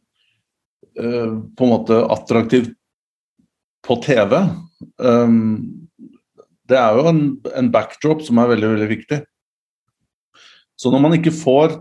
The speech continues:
tilgang til å kjøpe stadioner, det er, og det er fryktelig vanskelig, det ser man også i Italia, ehm,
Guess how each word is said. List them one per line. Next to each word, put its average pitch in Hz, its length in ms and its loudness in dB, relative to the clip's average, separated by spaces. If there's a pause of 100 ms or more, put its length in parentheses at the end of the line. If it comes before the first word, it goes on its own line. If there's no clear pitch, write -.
tilgang 131 500 -2
til 147 300 -2
å 180 80 -2
kjøpe 156 340 -2
stadioner, 113 640 0
det 120 60 2
er, 123 260 0
og 120 100 0
det 123 120 2
er 117 340 0 (420)
fryktelig 131 460 -6
vanskelig, 127 400 0
det 123 100 0
ser 110 140 2
man 120 160 2
også 113 180 0
i 123 60 2
Italia, 107 340 2 (380)
ehm, 117 240 0